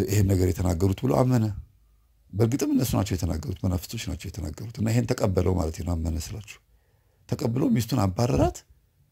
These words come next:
ከነ ልጆቹ አባሮ ይችኛዋን ሰራተኛ አግብተው ሁለት ወለደ። እንግዲህ ይሄ አራት ዓመት ታሪክ ነው የምነግራችሁ፣ በአራት ዓመት ውስጥ የተፈጸመ ታሪክ። እንዲህ አይነት ነገሮችም አሉ። እና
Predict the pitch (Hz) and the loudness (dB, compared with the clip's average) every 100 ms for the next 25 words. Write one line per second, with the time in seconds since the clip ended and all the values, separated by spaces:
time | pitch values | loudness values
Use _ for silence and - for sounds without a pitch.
0 | _ _ _ _ - 104 107 107 95 87 | _ _ _ _ -2 2 4 4 4 0
1 | - 95 _ - 87 117 131 320 - 160 | -4 -14 _ -12 -2 0 0 -2 -4 -6
2 | - 110 101 90 92 85 87 82 98 113 | -2 0 2 2 0 -4 -2 -2 0 0
3 | 302 294 147 - 104 87 117 _ _ _ | -2 0 0 0 -4 -6 -12 _ _ _
4 | _ _ _ _ _ _ _ 139 101 104 | _ _ _ _ _ _ _ -4 2 4
5 | 101 104 101 95 90 - 90 85 - 78 | 4 4 2 0 -2 -2 -4 -4 -6 -8
6 | 76 98 82 - _ _ _ _ - 92 | -8 -10 -14 -16 _ _ _ _ -2 -2
7 | 82 - 80 80 87 - 82 - 87 78 | -2 -6 -8 -10 -14 -14 -14 -12 -14 -12
8 | - - - _ _ _ _ _ _ _ | -14 -16 -20 _ _ _ _ _ _ _
9 | _ _ _ _ _ _ - 123 127 107 | _ _ _ _ _ _ 0 2 4 4
10 | 113 101 95 98 92 92 85 87 82 85 | 4 4 2 2 4 2 0 -4 -2 -2
11 | 87 87 - _ _ _ _ _ _ _ | -4 -12 -14 _ _ _ _ _ _ _
12 | _ _ _ _ _ _ - 101 | _ _ _ _ _ _ -6 0